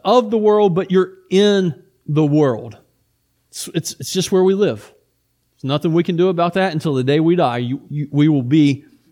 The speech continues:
in the world. However, even though we are in the world, we are warned that we must abstain from the sins of the world. Right? We, we are set apart to God we are sanctified, and,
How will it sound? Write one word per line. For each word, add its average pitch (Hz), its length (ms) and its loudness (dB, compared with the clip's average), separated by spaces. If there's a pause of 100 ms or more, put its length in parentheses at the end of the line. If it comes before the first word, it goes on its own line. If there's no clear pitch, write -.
in 139 480 -2
the 135 160 -2
world. 123 420 0 (800)
However, 190 600 2 (220)
even 220 300 0
though 214 100 4
we 208 200 2
are 180 100 2
in 240 260 -2
the 220 60 0
world, 208 420 2
we 226 160 2
are 202 100 2
warned 202 480 0
that 170 80 0
we 185 140 2
must 202 460 -2
abstain 190 480 -2
from 180 160 -6
the 185 80 -2
sins 214 340 -2
of 185 100 -2
the 165 60 0
world. 120 400 -2 (1120)
Right? 175 220 -4
We, 214 240 0
we 240 160 2
are 220 140 0
set 254 360 -2
apart 226 440 -2
to - 120 -6
God 156 540 -4 (1000)
we 190 200 0
are 185 100 0
sanctified, 175 840 -2
and, 170 200 0